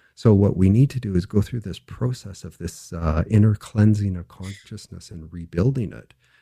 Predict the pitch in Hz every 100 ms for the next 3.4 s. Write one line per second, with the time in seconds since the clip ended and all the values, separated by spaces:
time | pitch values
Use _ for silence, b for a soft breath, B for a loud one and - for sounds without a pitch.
0 | _ - 98 - 98 95 92 82 80 101
1 | 120 110 - 107 107 98 98 90 95 110
2 | 101 92 80 - - 90 85 82 82 87
3 | 85 78 76 76